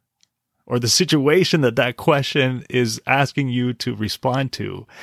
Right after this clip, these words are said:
if it were happening to you, brainstorm some ideas about how it would feel. How would it impact you?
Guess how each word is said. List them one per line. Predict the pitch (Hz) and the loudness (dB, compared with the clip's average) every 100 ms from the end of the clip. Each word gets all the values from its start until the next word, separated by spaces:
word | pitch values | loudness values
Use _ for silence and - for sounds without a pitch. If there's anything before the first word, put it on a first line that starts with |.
| - - | -8 -2
if | 120 | 0
it | - | 2
were | 208 143 | 4 2
happening | 143 151 156 135 117 | 2 0 0 -4 -4
to | 101 | -2
you, | 113 151 101 110 120 _ _ | 2 2 2 -2 -8 _ _
brainstorm | 127 151 208 - 196 175 | -4 0 0 2 0 0
some | 170 139 | 0 0
ideas | 117 117 151 135 | 0 0 0 0
about | 123 131 | 0 -2
how | - 160 175 | 0 0 2
it | 170 | 0
would | 127 | -4
feel. | - 208 247 - - _ _ _ _ _ - | -6 -6 -4 -4 -8 _ _ _ _ _ -4
How | 226 | -2
would | 240 190 | 2 4
it | 175 | 4
impact | 226 214 127 92 - | 2 0 -2 -2 -10
you? | 92 - | -12 -14